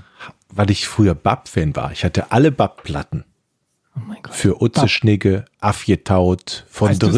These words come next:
Speaker 3: Düsseldorfer.
Speaker 1: nach Drusse. Hä?
Speaker 3: Eine Kölner Band.
Speaker 1: Ja, eine Kölner. Ich wusste gar nicht, dass es diese Köln-Düsseldorf-Fehde damals so gab, als ich so klein war.
Speaker 3: Ach so.
Speaker 1: Und, äh, da hab ich die Geschichte nicht nochmal geschrieben, ge-, äh, erzählt hier?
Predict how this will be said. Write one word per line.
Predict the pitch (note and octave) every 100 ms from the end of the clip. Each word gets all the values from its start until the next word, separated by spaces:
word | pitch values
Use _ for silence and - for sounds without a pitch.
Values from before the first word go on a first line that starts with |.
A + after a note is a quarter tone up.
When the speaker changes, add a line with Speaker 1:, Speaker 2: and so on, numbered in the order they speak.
| C#3
Speaker 3:
Düsseldorfer. | B2 G#2+ F#2+
Speaker 1:
nach |
Drusse. | A#2 A2+ B2 A2+ G#2+ A#2+ -
Hä? | D3+
Speaker 3:
Eine | C4
Kölner | - D#3+ E3+ D3
Band. | C#3 C3+ A#2+ - - - -
Speaker 1:
Ja, | B2+
eine | D3+
Kölner. | D3+ D#3+
Ich | G#2+
wusste | E3 - B2+
gar | A#2
nicht, | G2+ G#2
dass | G2+
es | - -
diese | A#2 A2 A2
Köln-Düsseldorf-Fehde | - C3 C3 C#3+ C3 D#3 A#2+ G2+ - G#2 F#2
damals | F2+ F#2
so | G2
gab, | F2+ F#2
als | G2+
ich | F#2+
so | F#2
klein | - G2+ E2+ E2
war. | E2+ B2 - - - -
Speaker 3:
Ach | -
so. | B2 C#3 B2+ - _
Speaker 1:
Und, | - B2 A#2 - -
äh, | -
da | F#2+ -
hab | C#3+
ich | -
die | C#3
Geschichte | A2+ - C#3+
nicht | B2
nochmal | A2+ G#2 -
geschrieben, | - G#2 - A2+ C#3+ F3+ - -
ge-, | G#2+ B2
äh, | A2
erzählt | G2+ - - C3 F3+
hier? | G#3+ A#3 B3+